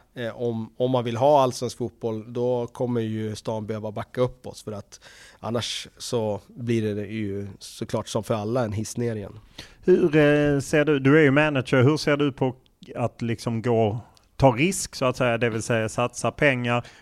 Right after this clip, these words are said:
Speaker 2: kontra att, eh, inte ta någon risk, se att intäkterna går upp och trillar vi ner så s-, ser vi till att vi har byggt upp föreningen så vi kanske lättare kan studsa tillbaka. Hur balanserar du det?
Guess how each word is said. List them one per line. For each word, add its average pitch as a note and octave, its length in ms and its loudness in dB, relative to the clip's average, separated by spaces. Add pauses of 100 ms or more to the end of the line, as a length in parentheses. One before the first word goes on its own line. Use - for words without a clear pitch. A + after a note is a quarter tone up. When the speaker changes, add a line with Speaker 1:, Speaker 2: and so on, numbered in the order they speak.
Speaker 2:
kontra A#2 480 2
att, - 240 -4
eh, A2+ 200 2 (440)
inte C3 280 0
ta C#3 200 2
någon B2+ 200 -2
risk, B2 360 -4
se B2 240 0
att A2+ 160 0
intäkterna A#2+ 560 -2
går A#2 200 2
upp A2 180 0
och A2 180 -2
trillar A2+ 260 0
vi B2 80 -4
ner A2+ 240 0
så - 180 -8
s-, B2+ 340 -8
ser A#2+ 120 2
vi G#2+ 100 0
till A#2 200 0
att A2+ 180 -2
vi A2+ 40 4
har A2+ 80 4
byggt A2 260 -2
upp A#2+ 180 0
föreningen A2+ 420 0
så - 100 -6
vi G#2+ 60 -4
kanske G#2+ 280 -2
lättare A2+ 320 -2
kan A2 180 -4
studsa A#2+ 340 0
tillbaka. B2 440 -4
Hur A#2 500 0
balanserar A#2 640 0
du B2 100 -6
det? - 180 -8